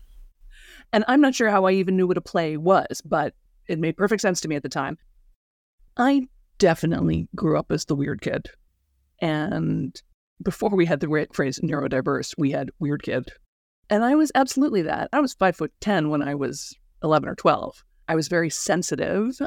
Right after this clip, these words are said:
I was very sad. <laughs> I was not exactly a member of the Happy Childhood Club. And it was absolutely hard. And I kept promising myself, you know, like,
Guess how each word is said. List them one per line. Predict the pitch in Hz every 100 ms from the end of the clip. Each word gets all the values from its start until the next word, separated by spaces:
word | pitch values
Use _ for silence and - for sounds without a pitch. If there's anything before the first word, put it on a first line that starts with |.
| -
I |
was | 185 -
very | - - - 170 196 208 _ _ _
sad. | - - 165 147 208 196 262 _ _ _ _
<laughs> | - - -
I | 220
was | 214 180 175 _ 311 262 -
not | 190 196 262
exactly | 214 170 175 165 156
a |
member | 151 147
of | 143
the | 143
Happy | 143 135
Childhood | 220 214 127 -
Club. | 135 143 190 _ _ -
And | 196 190 185 180 180 175 175 175 - _ _ _ -
it | 262 -
was | 294 269
absolutely | 269 277 285 339 277
hard. | 165 151 151
And | 175
I | 190
kept | - 269 -
promising | - 226 226 226 180 143
myself, | 135 - 131 - -
you | 165
know, | -
like, | 160